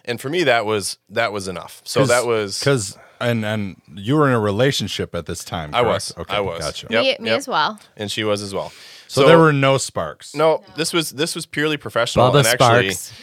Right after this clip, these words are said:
Speaker 4: Booty, booty, booty, booty, booty everywhere.
Speaker 1: I was
Speaker 4: We had to
Speaker 1: waiting
Speaker 4: get
Speaker 1: for
Speaker 4: that.
Speaker 1: that.
Speaker 4: I'm sorry.
Speaker 1: I was waiting for that.
Speaker 4: Thank you.
Speaker 1: Okay. So anyway, there wasn't anything for a long time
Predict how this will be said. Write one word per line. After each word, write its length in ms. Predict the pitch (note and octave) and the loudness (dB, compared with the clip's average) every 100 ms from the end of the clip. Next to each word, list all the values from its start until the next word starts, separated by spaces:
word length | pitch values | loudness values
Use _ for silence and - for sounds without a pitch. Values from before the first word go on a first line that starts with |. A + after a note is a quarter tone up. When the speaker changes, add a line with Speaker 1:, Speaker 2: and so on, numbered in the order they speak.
| - | 0
Speaker 4:
Booty, 260 | D#3+ D#3+ D#3+ | 6 8 8
booty, 240 | E3+ E3+ | 8 8
booty, 280 | D#3+ F3+ F3+ | 8 8 8
booty, 300 | F3 G3+ G#3+ | 8 8 10
booty 260 | G#3 C4 D4+ | 10 10 12
everywhere. 580 | D#4+ F4 F4+ F#4 D4+ - - | 10 10 10 10 8 4 -8
Speaker 1:
I 100 | - - | -10 -2
was 60 | |
Speaker 4:
We 40 | F#3 | 2
had 60 | A3 | 2
to 40 | |
Speaker 1:
waiting 100 | - | 4
Speaker 4:
get 100 | F3 | 2
Speaker 1:
for 60 | A2 | 4
Speaker 4:
that. 220 | G#2+ G#2 | 4 4
Speaker 1:
that. 40 | |
Speaker 4:
I'm 140 | E3 F3 | 0 -2
sorry. 240 | F3+ C3+ | 2 4
Speaker 1:
I 20 | |
was 120 | A#2+ A#2+ | 4 2
waiting 200 | A2+ F#2 | 0 0
for 120 | G2+ | 0
that. 80 | F#3 | 2
Speaker 4:
Thank 240 | A2 - | 2 0
you. 180 | B2 A2+ - | -6 -8 -12
Speaker 1:
Okay. 280 | G2+ - F#2 - - - - - | -14 -12 -12 -16 -20 -18 -20 -4
So 440 | - C3+ C3 B2+ _ _ - | 4 6 6 2 _ _ -2
anyway, 580 | C#3 C#3+ B2+ A#2+ A2+ G#2+ _ _ _ | 0 4 4 4 2 0 _ _ _
there 180 | B2+ F3 | 0 4
wasn't 320 | F#3+ D#3+ B2 | 4 4 4
anything 500 | A#2 B2 A#2+ G#2+ F#2 | 2 2 0 -2 -2
for 180 | - F2 | -4 -2
a 60 | |
long 220 | F2 G#2+ | 0 0
time 140 | G2+ | -2